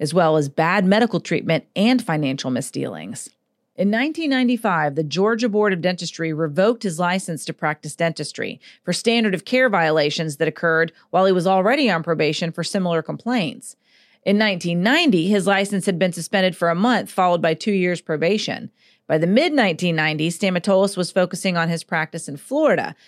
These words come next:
but he also got in trouble with the Florida Board of Dentistry in nineteen ninety-seven for not reporting that his license was revoked in Georgia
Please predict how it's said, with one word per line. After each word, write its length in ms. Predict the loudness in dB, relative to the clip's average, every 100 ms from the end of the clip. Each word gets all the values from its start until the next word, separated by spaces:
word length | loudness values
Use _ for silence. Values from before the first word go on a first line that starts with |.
| _
but 100 | -2
he 100 | 2
also 340 | 4 2 2 2
got 180 | 2
in 80 | 0
trouble 280 | 0 0 2
with 120 | 0
the 80 | -2
Florida 360 | -2 2 2 2
Board 220 | 2 0
of 100 | 0
Dentistry 540 | -4 -6 -6 -4 -4 -6 -20 _
in 120 | 2
nineteen 360 | 2 2 0 0
ninety-seven 680 | 2 0 0 0 0 -2 -8 _ _
for 160 | -4 0
not 220 | 0 0
reporting 440 | -2 2 2 2
that 120 | 0
his 180 | 0 0
license 480 | 2 0 0 -4 -2
was 160 | -4 -2
revoked 360 | 2 2 2
in 120 | -4
Georgia 560 | 0 2 4 4 0 0